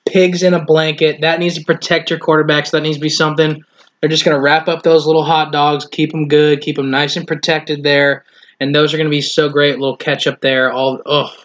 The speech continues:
mm, so good. Then we're gonna move on to the right tackle position. Chocolate scotcheroos. And for those of you that don't know, that is the peanut butter Rice Krispie treat with that chocolate fudge glaze on top.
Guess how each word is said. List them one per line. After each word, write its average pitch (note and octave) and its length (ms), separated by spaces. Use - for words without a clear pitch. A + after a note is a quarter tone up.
mm, A#3+ 320
so D#3+ 240
good. B2+ 260
Then F#3+ 340
we're G3+ 60
gonna F#3+ 160
move F3+ 220
on F3+ 180
to F3+ 140
the D#3 160
right D#3 420
tackle D3+ 340
position. C#3+ 640
Chocolate F3 720
scotcheroos. D3 1120
And C3+ 160
for D3 60
those C#3+ 180
of - 40
you D3 80
that C3+ 180
don't C#3+ 260
know, C#3 360
that D#3+ 160
is E3 160
the E3 160
peanut F#3 440
butter E3 340
Rice D#3 300
Krispie E3 440
treat E3 280
with D#3 100
that D3 140
chocolate D#3 560
fudge D#3 300
glaze D#3 260
on D3 160
top. C#3+ 400